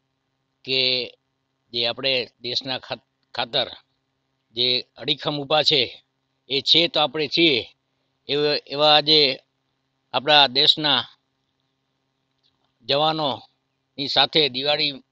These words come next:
મનાવવા અમે આવ્યા છીએ અને મા આશાપુરા તેમને દેશની રક્ષા કરવા માટે શક્તિ આપે.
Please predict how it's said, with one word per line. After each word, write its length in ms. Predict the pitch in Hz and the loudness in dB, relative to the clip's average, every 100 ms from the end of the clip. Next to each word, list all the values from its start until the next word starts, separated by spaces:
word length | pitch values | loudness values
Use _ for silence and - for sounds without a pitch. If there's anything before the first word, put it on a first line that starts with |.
| _ _ | _ _
મનાવવા 260 | 127 139 143 | -10 -4 -2
અમે 160 | 147 135 | -2 0
આવ્યા 240 | 143 151 | 0 -2
છીએ 320 | - 160 156 - _ _ _ _ _ _ - | -2 -2 -4 -8 _ _ _ _ _ _ -10
અને 540 | 131 139 139 131 120 - 127 | -4 2 4 4 0 -6 -4
મા 160 | 135 | 0
આશાપુરા 680 | 139 156 151 156 156 139 113 - _ _ _ _ _ 139 | 2 2 2 2 2 2 2 -6 _ _ _ _ _ -6
તેમને 540 | 143 143 139 127 - _ _ _ _ - | 0 4 4 4 -2 _ _ _ _ -2
દેશની 420 | 156 - 156 139 | 0 0 0 0
રક્ષા 280 | 139 156 147 | 0 0 0
કરવા 240 | 151 156 | -2 -4
માટે 260 | 151 147 139 | -6 -8 -6
શક્તિ 400 | 151 - 151 156 | -6 -8 -4 -4
આપે. 300 | 147 170 | -2 -2